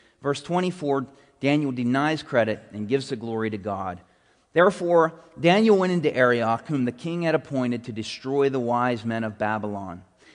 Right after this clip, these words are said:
And he went and said thus to him, "Do not destroy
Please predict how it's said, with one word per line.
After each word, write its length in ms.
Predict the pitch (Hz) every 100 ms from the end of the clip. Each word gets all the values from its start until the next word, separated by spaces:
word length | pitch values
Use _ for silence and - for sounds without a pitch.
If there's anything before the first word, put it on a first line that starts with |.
| _
And 100 | 151
he 60 | 170
went 180 | 214 214
and 100 | -
said 280 | 220 196
thus 260 | 190 190 -
to 180 | - 135
him, 360 | 110 110 85 - _ _ _ _ _ _ _ _ _ _ _ _ _
"Do 120 | 110 143
not 220 | 139 143
destroy 640 | 170 - - 156 120 98